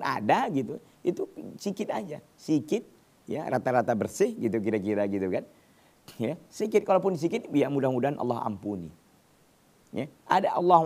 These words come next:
Azza wa Jalla, akan Allah ampuni dosa mereka karena kebaikan. Stok, saya, saya katakan lagi, stok ya, stok dan tabungan kebaikan mereka yang sangat banyak. Jadi jangan samakan diri kita dengan para sahabat. Yang kalau kita berbuat dosa, kita harus benar-benar bertobat darinya.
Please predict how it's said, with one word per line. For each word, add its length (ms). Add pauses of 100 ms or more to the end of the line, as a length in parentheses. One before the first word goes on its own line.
Azza 80
wa 140
Jalla, 180
akan 400
Allah 240
ampuni 560 (320)
dosa 320
mereka 340
karena 300
kebaikan. 420
Stok, 540
saya, 160
saya 100
katakan 240
lagi, 160
stok 300
ya, 160 (180)
stok 320
dan 220
tabungan 320
kebaikan 400
mereka 320
yang 80
sangat 320
banyak. 320
Jadi 240
jangan 240
samakan 480
diri 160
kita 160
dengan 180
para 220
sahabat. 640 (880)
Yang 240
kalau 120
kita 200
berbuat 280
dosa, 280
kita 200
harus 120
benar-benar 480
bertobat 480
darinya. 480